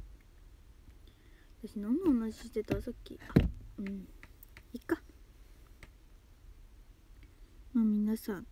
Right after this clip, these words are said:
何でも聞いてください。あ、知らんかったっちゃ。なるほどね。見て知ったみたいな。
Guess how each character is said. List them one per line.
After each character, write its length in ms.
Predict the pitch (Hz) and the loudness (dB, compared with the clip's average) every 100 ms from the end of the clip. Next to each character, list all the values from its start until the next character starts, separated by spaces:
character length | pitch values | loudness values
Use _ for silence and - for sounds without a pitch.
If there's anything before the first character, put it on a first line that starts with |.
| - | 0
何 220 | 214 196 | 0 2
で 80 | 196 | -2
も 140 | 202 | -4
聞 140 | - 214 | -6 -8
い 20 | |
て 120 | 214 | -8
く 140 | - | -10
だ 100 | 208 | -10
さ 160 | 214 226 | -10 -14
い。 60 | - - - - - - - - - - - - - - - - - - - - - - - - - - - - - - | -14 -18 -20 -20 -20 -20 -20 -20 -20 -20 -12 -10 -10 -18 -20 -20 -20 -20 -20 -20 -20 -20 -20 -20 -20 -20 -20 -20 -4 0
あ、 100 | - - | 0 -4
知 200 | - - | 2 8
ら 120 | 330 - | 8 8
ん 40 | |
か 120 | - | 4
っ 20 | |
た 140 | - 240 | 6 4
っ 20 | - | 2
ち 100 | 196 | 0
ゃ。 80 | 175 - - | 0 -6 -2
な 220 | 202 196 | 2 6
る 120 | 214 | 10
ほ 180 | 269 320 | 10 10
ど 160 | 277 269 | 10 10
ね。 340 | 254 247 254 - - - - - - - - - - - - - - - | 10 8 6 2 -8 -20 -20 -20 -20 -20 -20 -20 -20 -20 -20 -20 -20 8
見 120 | 247 254 | 10 12
て 140 | 330 | 10
知 100 | - | 8
っ 40 | - | -4
た 80 | 185 | -4
み 120 | 185 | -4
た 100 | - | -4
い 40 | - | -4
な。 220 | 165 | -2